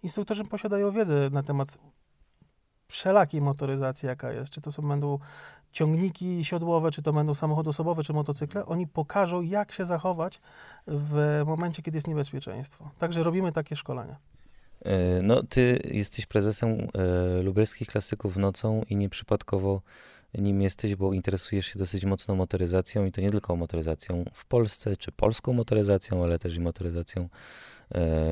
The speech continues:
Speaker 2: zagraniczną, bym tak powiedział.
Speaker 1: Mhm.
Speaker 2: E, i teraz powiedz coś więcej o tej swojej pasji, o tym, e, to nie tylko polska motoryzacja, ale i też,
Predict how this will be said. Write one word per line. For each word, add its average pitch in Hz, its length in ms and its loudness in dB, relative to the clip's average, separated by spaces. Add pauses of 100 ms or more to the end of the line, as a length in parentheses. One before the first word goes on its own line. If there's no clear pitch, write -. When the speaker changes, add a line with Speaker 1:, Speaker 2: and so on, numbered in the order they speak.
(260)
Speaker 2:
zagraniczną, 90 920 2
bym 82 140 0
tak - 140 -6
powiedział. 87 560 0 (160)
Speaker 1:
Mhm. 143 320 -10 (120)
Speaker 2:
E, 85 600 2 (160)
i - 140 -6
teraz 101 840 2 (220)
powiedz 87 260 0
coś - 200 -8
więcej 85 380 -2
o 78 80 -2
tej 80 300 -8 (160)
swojej 82 360 -4
pasji, - 460 -6
o - 80 -2
tym, 87 300 -4 (540)
e, 85 40 0 (840)
to 98 100 2
nie 101 140 4
tylko 104 260 0
polska 101 420 4
motoryzacja, 92 840 2
ale 90 260 2
i 90 60 -2
też, - 540 -6